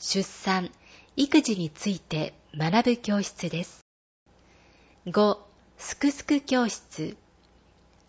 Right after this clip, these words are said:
赤ちゃんが生後七ヶ月くらいになった頃、離乳食などについて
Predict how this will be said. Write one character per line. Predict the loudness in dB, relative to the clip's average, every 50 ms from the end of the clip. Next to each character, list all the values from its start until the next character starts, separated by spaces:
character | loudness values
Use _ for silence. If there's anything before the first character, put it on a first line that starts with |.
| _ 4
赤 | 4 4 4 2
ち | 0 0
ゃ | -2 0
ん | 0 0
が | 0 0 -2 -2
生 | -4 0 2 2 4
後 | 4 2 2
七 | 2 2 0 0 0
ヶ | -2 -2
月 | -2 -2 -4 -4 -4
く | -2 0
ら | 0 2
い | 2 0
に | -2 -2 -2
な | -2 -4
っ | -4 -6
た | -8 -8
頃、 | -6 -6 -4 -2 -2 -4 -4 -6 -12 -20 -20 -20 -20 -20 -20 -20 -20 -12 _ 0
離 | 2 4
乳 | 6 6 4 4
食 | 2 0 -2 0 0
な | 0 0 0
ど | 0 -2 -2
に | -4 -6
つ | -8 -6 -6 -4
い | -6 -6
て | -6 -4 -2 -2 -2 -2